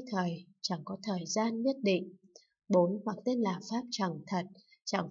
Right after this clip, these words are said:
phải pháp chân thật. Năm, hoặc tên là không đáy, động không đáy này dù bao nhiêu phiền não cũng lấp chẳng đầy. Sáu, hoặc tên là nhiếp lấy, nhiếp lấy tất cả phiền não lại. Bảy, hoặc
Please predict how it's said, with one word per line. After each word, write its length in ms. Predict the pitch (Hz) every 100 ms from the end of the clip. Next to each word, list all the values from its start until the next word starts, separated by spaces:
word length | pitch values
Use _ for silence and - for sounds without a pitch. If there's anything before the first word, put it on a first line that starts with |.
| -
phải 220 | 175 151 -
pháp 80 | 247
chân 240 | 247 247 240
thật. 160 | 208 180 - _ _ _ _ _ _ _ - _ _ _
Năm, 340 | 208 202 190 190
hoặc 140 | 196 190
tên 200 | 226 208
là 200 | 185 170 147
không 300 | - 208 208
đáy, 360 | 190 202 269 302 -
động 260 | 202 196 202
không 220 | 269 247
đáy 180 | 220 277
này 340 | 233 185 175
dù 180 | - 180
bao 160 | 180 233
nhiêu 200 | 254 247 202
phiền 220 | 175 170
não 340 | 180 190 226 254 -
cũng 300 | 220 247 285
lấp 140 | 302 302
chẳng 340 | 208 175 165
đầy. 320 | 180 170 160 - _ _ _ _ _
Sáu, 420 | - - 185 185 196
hoặc 140 | 214 -
tên 160 | 233 220
là 200 | 196 165 151
nhiếp 160 | 190 220 202
lấy, 340 | 190 196 262 - _ _ 240
nhiếp 140 | 262
lấy 320 | 226 214 269 -
tất 60 | 302
cả 140 | 233 180 -
phiền 260 | 180 160 170
não 200 | 208 240
lại. 280 | 202 190 196 - _ _ _ _ _ _ _ _ _ _ -
Bảy, 360 | 208 190 160 151
hoặc 140 | 185